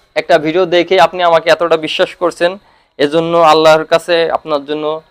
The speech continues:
দোয়া এবং আপনার পরিবারের জন্য দোয়া থাকবে। আর আপনিও যত দোয়া করবেন, আহ, আমার জন্য, যাতে আসলে, আহ, সৎ পথে থেকে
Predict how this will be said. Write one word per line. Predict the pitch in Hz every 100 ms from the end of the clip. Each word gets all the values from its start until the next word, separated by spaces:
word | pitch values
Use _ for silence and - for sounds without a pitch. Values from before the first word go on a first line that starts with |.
| _ 127
দোয়া | 139 156 156
এবং | 151 156
আপনার | 147 165 156
পরিবারের | 160 156 160 151
জন্য | 139 156 156
দোয়া | 147 147
থাকবে। | 156 147 156 294 _ _ _ _
আর | 117 131 135
আপনিও | 139 175 180
যত | 175
দোয়া | 185 156 131 165 190
করবেন, | 196 165 180 359 _ _ _ _
আহ, |
আমার | 123 131 143 143
জন্য, | 170 170
যাতে | 151 - 151
আসলে, | 143 156 156 165
আহ, | 165 143
সৎ | 139 165 165
পথে | 170 175
থেকে | 156 165 170 226